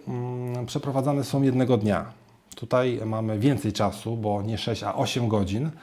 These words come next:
No, z tym, że właśnie w tym czasie musimy napisać dwa pisma. No, zazwyczaj też napisanie cze-, pisma z części administracyjnej zajmuje nam więcej czasu niż napisanie opinii z etyki. Yy, jeszcze takie ważne informacje dotyczące egzaminu, to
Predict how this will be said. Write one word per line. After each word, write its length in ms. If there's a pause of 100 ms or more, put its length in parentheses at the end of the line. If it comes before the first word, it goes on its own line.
(400)
No, 80
z 40
tym, 160
że 100
właśnie 280
w 40
tym 120
czasie 260
musimy 280
napisać 440
dwa 320
pisma. 480 (1040)
No, 80
zazwyczaj 420
też 140
napisanie 420
cze-, 160
pisma 320
z 40
części 300
administracyjnej 600
zajmuje 300
nam 140
więcej 340
czasu 340
niż 420
napisanie 460
opinii 260
z 60
etyki. 340 (1400)
Yy, 540
jeszcze 240
takie 200
ważne 280
informacje 500
dotyczące 520
egzaminu, 460
to 140